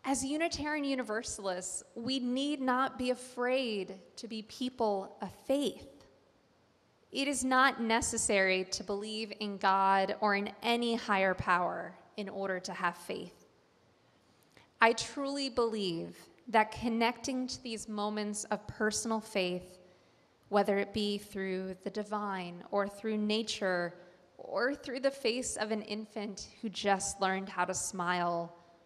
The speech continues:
will only make our tradition stronger. As Adam said, it is not possible to have a faithless life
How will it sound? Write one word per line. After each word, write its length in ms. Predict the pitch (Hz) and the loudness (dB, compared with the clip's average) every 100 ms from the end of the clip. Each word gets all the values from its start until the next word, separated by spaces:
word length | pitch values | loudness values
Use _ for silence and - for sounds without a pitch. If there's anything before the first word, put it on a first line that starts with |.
| _ _ - | _ _ -6
will 280 | 202 - - - - | -4 -4 -12 -12 4
only 640 | 214 208 208 185 175 175 - - 208 | 4 6 2 -2 -6 -12 -20 -20 -10
make 240 | 180 170 | -8 -4
our 140 | 175 | -6
tradition 440 | - 175 165 - 180 | -6 -6 -6 -6 -6
stronger. 640 | - 180 170 - 170 175 - _ _ _ _ _ _ _ _ _ - - _ _ _ _ _ _ - | -6 -4 -6 -10 -14 -16 -18 _ _ _ _ _ _ _ _ _ -20 -20 _ _ _ _ _ _ -2
As 120 | 240 | 2
Adam 360 | 247 240 302 330 | 8 8 8 4
said, 500 | - - 214 208 190 | 0 4 6 6 4
it 400 | 202 - 247 254 | 0 -4 -2 0
is 200 | 269 247 | 0 0
not 320 | 240 254 - | 2 2 0
possible 920 | - 233 226 - 202 180 175 180 - - | -4 -2 0 0 0 2 0 -4 -14 -12
to 80 | 190 | -4
have 280 | 202 180 | 2 4
a 80 | 180 | 2
faithless 640 | - 180 175 180 180 - | -2 -2 -2 -2 -2 0
life 500 | 180 175 190 - - | -2 -2 -6 -14 -20